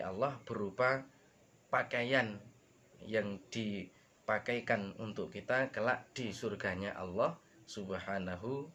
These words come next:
wa taala. Eh, terima kasih yang sudah ikut gabung. Mudah-mudahan selalu diberikan keberkahan oleh Allah Subhanahu wa taala ya. Amin ya rabbal alamin. Nabi Musa alaihissalam munajat. Dulu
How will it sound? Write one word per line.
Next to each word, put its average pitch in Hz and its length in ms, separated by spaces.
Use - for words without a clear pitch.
wa 101 100
taala. 92 640
Eh, 90 220
terima 87 260
kasih 107 300
yang 92 160
sudah 90 240
ikut - 160
gabung. 127 500
Mudah-mudahan 98 460
selalu 120 560
diberikan 98 400
keberkahan 101 480
oleh 98 180
Allah 101 240
Subhanahu 95 460
wa - 40
taala 90 280
ya. 98 260
Amin 98 240
ya 92 80
rabbal 90 240
alamin. 107 380
Nabi 147 400
Musa 139 400
alaihissalam 135 720
munajat. 92 560
Dulu 135 480